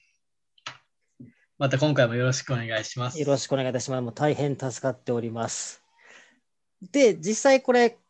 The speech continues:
Speaker 2: まあ、月に一度、まあ、月始めに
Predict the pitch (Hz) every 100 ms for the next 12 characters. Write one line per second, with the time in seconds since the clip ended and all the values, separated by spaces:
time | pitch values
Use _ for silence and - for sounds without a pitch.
0 | _ _ _ _ _ _ _ _ 233 214
1 | - - 247 233 190 185 - 160 - 185
2 | 160 175 196 220 - _ - 190 147 123
3 | - - 208 196 165 202 - 180 156 143
4 | 139 165 151 131 -